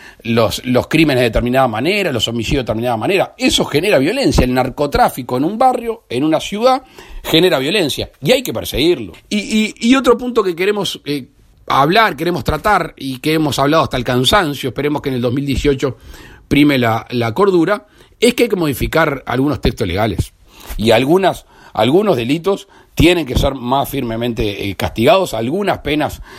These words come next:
tienen que ser más, más duras. Y bueno, le podrá gustar o no a, a mucha gente, pero es así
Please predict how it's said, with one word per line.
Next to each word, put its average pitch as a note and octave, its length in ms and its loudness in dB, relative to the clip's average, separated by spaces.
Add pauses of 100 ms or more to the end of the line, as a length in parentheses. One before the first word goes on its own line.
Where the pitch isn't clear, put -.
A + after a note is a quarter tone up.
(180)
tienen C#3+ 280 4
que A#2 120 0
ser C3 160 2
más, A#2 340 0
más A2+ 260 2
duras. F#3+ 360 2 (360)
Y G3 120 -2
bueno, F3+ 240 4
le E3 100 -4
podrá G#3 240 -2
gustar G3 320 0
o - 20 -2
no F#3 380 -4
a, C3+ 320 -4
a C#3+ 60 -2
mucha D#3+ 200 -2
gente, C#3 280 -2
pero C#3 240 2
es A3 160 2
así F3 400 -6